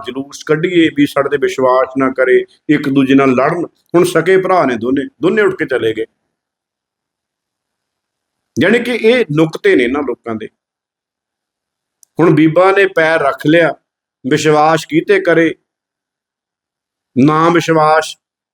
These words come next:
ਕਿਹਦੇ ਤੇ ਕਰੇ, ਕਿਹਨੂੰ ਆਪਣਾ ਆਈਡਲ ਮੰਨ ਲਵੇ, ਔਰ ਕਿਹੜੀ ਪਾਰਟੀ ਚੰਗੀ ਹੈ, ਆਉਣ ਵਾਲੀ ਸਰਕਾਰ ਕਿਹਦੀ ਹੋਊ,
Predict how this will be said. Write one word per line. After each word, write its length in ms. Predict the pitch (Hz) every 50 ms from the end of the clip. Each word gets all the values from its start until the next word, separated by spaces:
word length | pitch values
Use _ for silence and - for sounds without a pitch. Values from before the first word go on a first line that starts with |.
| _ _ _ _ _ _ _ _ _ -
ਕਿਹਦੇ 240 | - 165 185 220 214
ਤੇ 160 | - 190 185
ਕਰੇ, 320 | 185 170 160 156 156 - - _ _ _ _ _ _ _ _ _ _ _ _ _ _ _ _ _ _ _ _ _ _ _ _ _ _ _ _ _ _ _ _ _ _ _ _ _ _ -
ਕਿਹਨੂੰ 340 | - 180 214 233 240 247 233
ਆਪਣਾ 280 | 208 185 185 185 180 180
ਆਈਡਲ 380 | 170 139 151 156 156 165 165 160
ਮੰਨ 260 | 156 156 156 156 156
ਲਵੇ, 260 | 156 151 156 151 147 - _ _ _ _ _ _ _ _ _ _ _ _ _ _ _ _ _ _ _ _ _ _ _ _ _ _ -
ਔਰ 200 | 165 180 185 180
ਕਿਹੜੀ 280 | 175 185 190 220 233 247 220
ਪਾਰਟੀ 420 | - 170 160 160 160 160 165 175 170
ਚੰਗੀ 440 | 165 175 170 165 160 165 165 160 160
ਹੈ, 100 | 156 156 - _ _ _ _ _ _ _ _ _ _ _ _ _ _ _ _ _ _ _ _ _ _ _ _ - -
ਆਉਣ 180 | 165 180 185
ਵਾਲੀ 220 | 185 185 180 185 175
ਸਰਕਾਰ 460 | - 165 156 151 - 156 160 165 165
ਕਿਹਦੀ 360 | 165 - 160 185 190 226 226 190
ਹੋਊ, 260 | 170 170 165 160 160